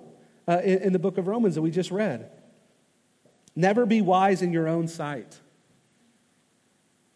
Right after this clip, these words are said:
Well, this seems wise to me. This seems like the right decision to me. And everyone else is going, "Hey, this isn't the right decision."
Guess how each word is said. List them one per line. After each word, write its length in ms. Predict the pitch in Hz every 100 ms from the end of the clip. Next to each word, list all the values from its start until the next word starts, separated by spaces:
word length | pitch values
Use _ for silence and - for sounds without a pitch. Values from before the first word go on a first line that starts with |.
| _ _
Well, 80 | 170
this 100 | 196
seems 260 | 190 202 151
wise 300 | 151 180 180
to 80 | 170
me. 140 | 202
This 140 | 175
seems 180 | 180 185
like 160 | 170 160
the 80 | 165
right 160 | 160
decision 340 | 156 180 151 151
to 60 |
me. 300 | 143 185 156 170 - _ _ - _ _ _ _ _ _ _ _ _ _ _ _ _ _ _ _ _ _ _ _ _
And 120 | 151
everyone 340 | 175 190 180
else 200 | 175 170
is 80 | 156
going, 260 | 165 156 143
"Hey, 120 | 156
this 160 | 143 156
isn't 160 | 143
the 60 | 139
right 160 | 131
decision." 340 | 120 - 110